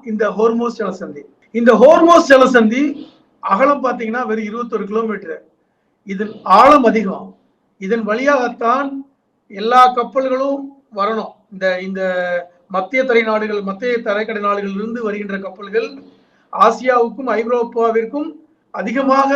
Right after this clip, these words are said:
வ-, வாணிகம் செய்யக்கூடிய கப்பல் இந்த பக்கம் தான் வந்தாகணும். நம்ம ஏற்கனவே படிச்சிருக்கோம், சுயஸ் கால்வாய் வழியாக கப்பல்கள் செல்கிறது, செங்கடல் வழியாக செல்கிறது, எல்லாம் சரிதான். ஆனால்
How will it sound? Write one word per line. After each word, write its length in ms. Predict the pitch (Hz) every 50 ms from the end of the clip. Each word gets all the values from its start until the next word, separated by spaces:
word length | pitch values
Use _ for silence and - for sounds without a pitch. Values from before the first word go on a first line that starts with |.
| 277 254 214
வ-, 200 | 208 220 - - 190
வாணிகம் 380 | 196 208 240 269 277 269 269
செய்யக்கூடிய 400 | - 247 240 233 226 226 226 220 -
கப்பல் 260 | 220 - 254 277 269
இந்த 120 | 262 262
பக்கம் 220 | 214 254 247 277 277
தான் 160 | 277 247 240
வந்தாகணும். 460 | 240 254 254 233 - - - - - _ _ _ _ _ _ _ _ - 226 214
நம்ம 220 | 190 190 196 214 196
ஏற்கனவே 420 | 196 214 233 226 247 247 262 262 262
படிச்சிருக்கோம், 480 | 254 233 240 247 240 220 214 190 - -
சுயஸ் 320 | 214 220 226 226 220 -
கால்வாய் 400 | 226 208 202 208 202 208 202 202
வழியாக 380 | 202 202 202 202 196 196 196 202 202 202 190 180 - - - _ _ -
கப்பல்கள் 480 | 214 196 - 214 202 196 190 190 185 -
செல்கிறது, 440 | 190 185 185 190 185 185 202 220 233 233 233 - - - - _ _ _
செங்கடல் 460 | - - 196 214 226 220 226 226 226 214
வழியாக 400 | 208 208 208 202 202 202 196 190
செல்கிறது, 420 | 190 185 190 196 196 190 202 190
எல்லாம் 300 | 190 190 208 226 262 254
சரிதான். 420 | - 240 247 269 254 247 - - - - - _ _ _ _ _ -
ஆனால் 480 | 170 175 175 180 175 175 190 214 226